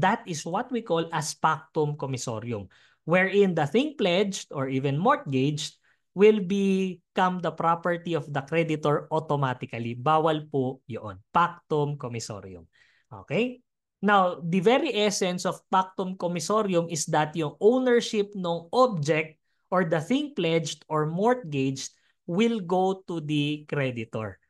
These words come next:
Okay? In the event of default by the debtor. Kasi tandaan nyo, sa pledge or mortgage, ang ibinibigay mo lang doon sa kabilang party is possession. Okay, but not ownership.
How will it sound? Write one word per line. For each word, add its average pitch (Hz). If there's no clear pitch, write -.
Okay? 151
In 214
the 185
event 151
of 147
default 135
by 120
the 110
debtor. 95
Kasi 208
tandaan 185
nyo, 135
sa 165
pledge 226
or 180
mortgage, 165
ang 208
ibinibigay 214
mo 208
lang 180
doon 147
sa 151
kabilang 156
party 151
is 196
possession. 120
Okay, 160
but 135
not 170
ownership. 113